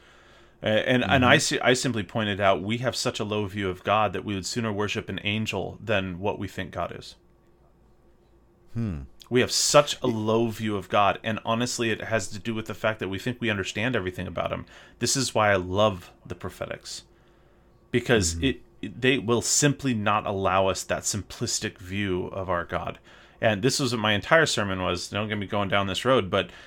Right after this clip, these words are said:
Speaker 1: it was on this idea that we, we, we simply think that we've got this covered,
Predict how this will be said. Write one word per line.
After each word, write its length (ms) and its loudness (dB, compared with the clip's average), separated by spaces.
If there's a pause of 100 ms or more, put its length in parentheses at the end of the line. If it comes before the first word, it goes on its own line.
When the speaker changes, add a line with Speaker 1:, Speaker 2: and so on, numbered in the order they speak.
(100)
Speaker 1:
it 160 6
was 160 2
on 240 4
this 220 2
idea 580 2
that 280 0
we, 180 -4
we, 320 -4
we 300 -6
simply 720 0
think 520 -4
that 160 -2
we've 240 -6
got 320 4
this 420 -2
covered, 520 2